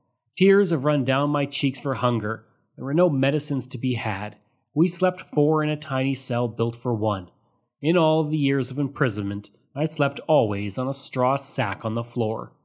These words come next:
End quote. During her time in prison, she would lose hair from malnutrition, and several teeth would fall out as well.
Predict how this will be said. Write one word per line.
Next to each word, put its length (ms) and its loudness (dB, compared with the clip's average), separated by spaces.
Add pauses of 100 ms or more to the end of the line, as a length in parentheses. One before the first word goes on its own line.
(120)
End 140 -2
quote. 300 -10 (1200)
During 260 4
her 100 2
time 260 0
in 80 0
prison, 420 0
she 140 -4
would 120 0
lose 260 0
hair 200 2
from 160 -6
malnutrition, 800 0 (340)
and 160 -6
several 320 2
teeth 360 0
would 140 -4
fall 300 4
out 160 -2
as 140 -6
well. 380 -2